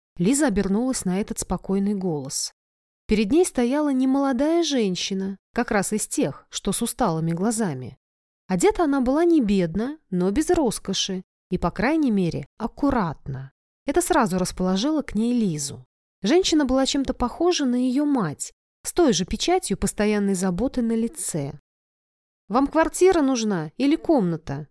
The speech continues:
спросила она. "Вообще-то комната. На квартиру просто денег не хватит", объяснила Лиза.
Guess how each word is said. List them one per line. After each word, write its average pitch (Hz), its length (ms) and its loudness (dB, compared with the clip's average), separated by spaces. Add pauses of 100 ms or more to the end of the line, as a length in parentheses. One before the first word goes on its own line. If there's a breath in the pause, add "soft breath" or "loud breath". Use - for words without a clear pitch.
(160)
спросила 170 600 -2
она. 151 320 -4 (600)
"Вообще-то 359 420 2
комната. 240 680 0 (160)
На 202 80 0
квартиру 311 420 2
просто 330 340 -2
денег 285 360 2
не 180 80 -2
хватит", - 520 -4 (200)
объяснила 170 560 0
Лиза. 156 420 -4